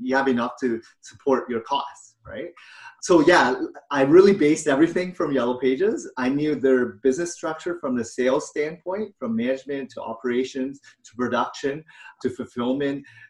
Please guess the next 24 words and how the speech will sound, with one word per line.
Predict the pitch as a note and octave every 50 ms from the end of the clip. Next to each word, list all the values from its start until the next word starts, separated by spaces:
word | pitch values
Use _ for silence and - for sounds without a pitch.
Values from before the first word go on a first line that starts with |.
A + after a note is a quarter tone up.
| _ _ _ _ _
Like | - D#3 D3 C3+ - -
that | - E3+ E3 D#3+
whole, | - - - - E3 E3 D#3 C#3 - - - _ _
I, | - - - - - - - - _ _ _ _ _ _ _ _ -
I | D3+
think | C#3+ - A3 A3 A3 -
what | D#3 E3 D#3
I | D3+ D3+ D3
learned | C3+ B2+ B2+ C3 C#3+ D3+ D3
a | -
lot | B2 A#2 A#2 A2+ A#2+ - -
from | C3 A#2+
Yellow | A2+ A2 A2 A#2 A#2+
Pages | A#2 C3 B2+ B2 C#3 C#3 -
wa-, | A#2+ A2 A#2 B2 B2+ B2 -
was | B2+ A#2+ B2 A#2 G2+ G2+
really | C3+ D3 D3+ C#3+ B2+
how | A2+ B2 B2
to | A#2+ B2
run | A2+ A#2 A#2 A2+ A2+
a | A2
good | G#2+ A#2 A2+ G#2+ G2 G2
business, | A#2+ A2+ G#2+ G#2+ A2+ G#2 G2+ G2 - - - _ _ _ _ _ _ _ _
right? | A#2+ A#2 A2 G#2+ B2 F3 -